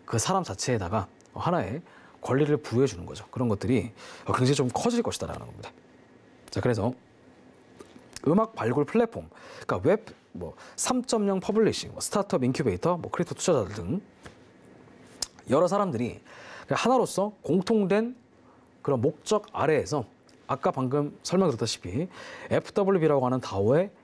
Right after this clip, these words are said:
어, 참여하게 되는 겁니다. 그러면 많은 사람들이 참여가 됨으로써 굉장히 좀 활성화될 거 아니에요. 그러면 그 모금됐던 모금, 어, 돈을 이제, 어, 컨텐츠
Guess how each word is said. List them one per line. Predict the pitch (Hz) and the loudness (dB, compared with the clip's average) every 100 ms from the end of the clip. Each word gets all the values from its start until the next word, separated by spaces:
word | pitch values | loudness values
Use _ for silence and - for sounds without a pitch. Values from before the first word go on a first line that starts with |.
| _ | _
어, | - | -12
참여하게 | - - 226 196 113 | -6 0 2 2 0
되는 | 87 | -6
겁니다. | 71 - - - - | -10 -14 -18 -18 -4
그러면 | 117 135 85 - - - | 0 0 -2 -14 -20 -4
많은 | 104 185 226 | 2 2 4
사람들이 | 214 190 175 | 2 2 0
참여가 | - 208 185 | 2 2 2
됨으로써 | 104 113 104 - 202 233 - | 0 0 -2 0 0 0 -4
굉장히 | 113 143 117 95 202 - - - | 0 0 0 -4 -8 -12 -20 -12
좀 | - | -4
활성화될 | 143 254 254 247 110 | 0 2 2 2 0
거 | 104 | -2
아니에요. | 104 76 92 - - | -4 -4 -12 -16 -10
그러면 | - 143 | 0 0
그 | 131 151 156 - - | 4 2 2 -4 -2
모금됐던 | 123 196 185 175 143 | 0 4 2 2 -2
모금, | 104 131 - - - - - | 0 -2 -4 -16 -20 -20 -8
어, | 104 | -4
돈을 | - 190 120 160 220 - - | 2 4 4 0 -4 -14 -10
이제, | 98 151 190 - - - - | 0 0 0 -10 -20 -20 -18
어, | - - - | -12 -12 -2
컨텐츠 | 254 254 247 - - | -2 2 0 0 -6